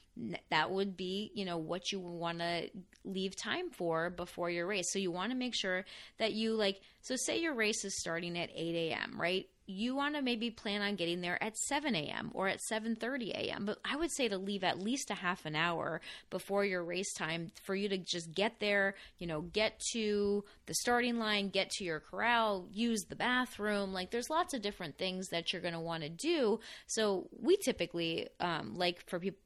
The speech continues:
to get to our races, like, an hour ahead of time, just so that you don't feel rushed. Because especially if this is a bigger race and you already have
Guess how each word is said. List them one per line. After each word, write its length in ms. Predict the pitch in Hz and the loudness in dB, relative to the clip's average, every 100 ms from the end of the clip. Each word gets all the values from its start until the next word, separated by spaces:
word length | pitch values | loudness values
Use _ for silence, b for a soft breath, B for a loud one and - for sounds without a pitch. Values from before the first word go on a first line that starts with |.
| - - | -12 -4
to 60 | |
get 220 | 208 185 185 | 6 6 6
to 80 | 196 | 4
our 240 | 160 180 | 6 6
races, 400 | 175 - - 170 165 | 6 0 -2 0 0
like, 140 | 160 | 0
an 100 | 156 | 0
hour 320 | - 170 160 | 0 0 2
ahead 300 | 147 180 190 | 2 2 2
of 80 | 170 - | 0 -2
time, 180 | 82 196 | -4 -2
just 220 | 226 240 | -2 -2
so 100 | 311 | 0
that 200 | 285 240 | 0 0
you 100 | 226 | 0
don't 220 | 226 185 | 0 -2
feel 320 | - 202 170 | -2 0 2
rushed. 360 | - - - - | 0 0 2 0
Because 300 | 208 208 196 B B B B _ 226 | 2 2 0 B B B B _ 0
especially 580 | 269 - 330 - 349 | 0 0 2 2 2
if 100 | - | 0
this 160 | 214 208 | 0 -2
is 100 | 202 | -2
a 60 | 185 | -2
bigger 260 | 175 165 | -2 -2
race 300 | 160 165 214 | 0 0 0
and 80 | 190 | -2
you 140 | 175 | -2
already 340 | - 180 190 202 | 0 0 0 0
have 220 | 190 180 | 0 0